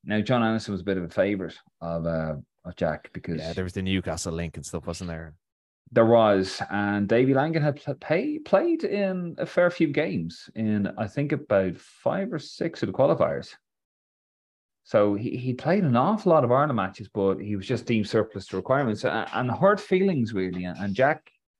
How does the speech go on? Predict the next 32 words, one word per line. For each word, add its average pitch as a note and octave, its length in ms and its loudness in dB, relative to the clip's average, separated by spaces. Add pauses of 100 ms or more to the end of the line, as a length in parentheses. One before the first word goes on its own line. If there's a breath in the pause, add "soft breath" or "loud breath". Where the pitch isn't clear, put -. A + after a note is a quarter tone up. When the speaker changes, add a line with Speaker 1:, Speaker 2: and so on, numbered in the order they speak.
(420)
Speaker 1:
Jack E3 200 0
had G#3 100 6
a B2+ 60 2
fallout C#3 420 6
with, F2+ 100 -6
with, F2+ 220 -6
with G2 160 -2
people C#3 320 0
over F#2 160 2
that D#2+ 140 -4
'cause, F#2 120 -10
you A2 80 -4
know, G2 120 -4
Davy A2+ 300 0
Langan G#2 300 -2
was, F2 380 -6
was F#2+ 140 -2 (120)
very, B2 380 4
very E2+ 240 -2
popular, G#2 500 -2 (960)
um, F2+ 580 0
at F#2+ 140 -2
the F2+ 80 -12
time, A2 460 2
you F2 40 -4
know, G2+ 180 0
like, E2+ 200 -6 (100)
'cause G2+ 160 -6
he A#2+ 140 2
was A#2 140 0
this C#3 180 0
swashbuckling, A2 960 0